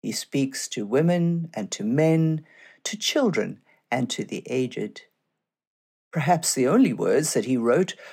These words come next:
were those on the tablets of stone which he gave to Moses to take to the people, and those were also first ostensibly spoken to Moses. And God spoke the living word,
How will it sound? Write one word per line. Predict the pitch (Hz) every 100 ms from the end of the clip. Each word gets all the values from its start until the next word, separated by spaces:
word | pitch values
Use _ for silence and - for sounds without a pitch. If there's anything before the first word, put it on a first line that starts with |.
| -
were | - 240
those | 220 220 214
on | 202
the |
tablets | 196 175 165 170 170
of | 160
stone | - - 196 107 98
which | 107 135
he | 139
gave | 135 117
to | - 139
Moses | 156 180 - -
to | - 139
take | - 113 -
to | 110
the | 120
people, | - 196 170 127 127 - - - _ _ _ _
and | - 233
those | 302 294 269
were | 269
also | - 269 269 240
first | 220 - 220 139 - - -
ostensibly | 160 - 160 147 - 131 147
spoken | 143 - - 214 208 - - - - _ _ -
to | 156
Moses. | 151 135 101 - 107 - - _ _ _ _ _ _ _ _ _ _ _ _ _ - - _ -
And | 185
God | - 185 175 -
spoke | - - - 240 165 - - _
the | -
living | 208 208 262 208 147
word, | 113 107 101 - -